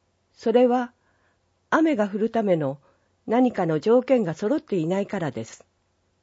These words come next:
ところが、私たちは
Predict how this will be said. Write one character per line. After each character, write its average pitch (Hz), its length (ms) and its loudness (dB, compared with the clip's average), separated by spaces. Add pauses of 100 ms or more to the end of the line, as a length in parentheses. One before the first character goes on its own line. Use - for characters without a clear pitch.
(1000)
と 247 120 0
こ 294 160 0
ろ 285 100 2
が、 202 240 -4 (560)
私 226 380 -2
た 254 120 -4
ち 165 140 -6
は 160 220 -4